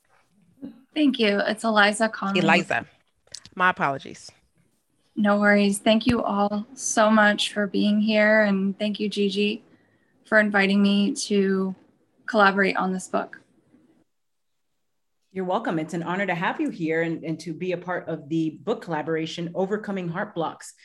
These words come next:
Speaker 3: Now, Eliza, can you tell us a little bit more about, about you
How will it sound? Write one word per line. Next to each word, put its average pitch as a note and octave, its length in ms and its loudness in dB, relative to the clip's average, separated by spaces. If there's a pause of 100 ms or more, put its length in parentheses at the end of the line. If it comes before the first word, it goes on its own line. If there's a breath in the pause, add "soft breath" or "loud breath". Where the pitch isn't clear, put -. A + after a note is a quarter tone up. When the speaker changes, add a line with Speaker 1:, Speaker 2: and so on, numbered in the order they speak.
(200 soft breath)
Speaker 3:
Now, G#3+ 140 2
Eliza, A3 240 2
can A3 160 -4
you A#3 100 -2
tell C#4 180 -4
us D4 120 -4
a C4+ 40 -10
little B3 200 -2
bit G#3 160 0
more F#3+ 240 -2
about, E3 340 -4
about E3 300 -8
you A3+ 480 0